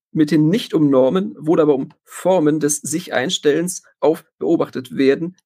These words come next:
im selben System. Ich mach den noch mit, dann, ähm, in binärer Kodierung hat die Evolution eine besondere Form gefunden, die Medien besonderer Art erzeugt. Die Begriffe Code und Medium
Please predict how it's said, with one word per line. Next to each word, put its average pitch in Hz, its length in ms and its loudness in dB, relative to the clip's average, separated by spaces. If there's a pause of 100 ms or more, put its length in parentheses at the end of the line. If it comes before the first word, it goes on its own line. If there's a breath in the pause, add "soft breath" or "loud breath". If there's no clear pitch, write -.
im 165 220 0
selben 143 320 2
System. - 580 -8 (720 soft breath)
Ich - 80 -18
mach 156 120 -6
den 147 200 -2
noch - 120 -4
mit, - 360 -4
dann, 156 500 -8 (880 loud breath)
ähm, 127 400 -14 (460)
in 143 120 -6
binärer 190 340 2
Kodierung 185 280 2
hat 160 120 0
die - 100 -4
Evolution 147 500 -2
eine 135 220 -2
besondere 156 420 0
Form 151 300 0
gefunden, 156 420 -6
die 147 140 -2
Medien 160 360 0
besonderer 139 460 -2
Art 131 200 -2
erzeugt. - 540 -10 (260 loud breath)
Die 135 60 -2
Begriffe 156 280 0
Code 190 300 0
und 143 80 0
Medium 196 420 0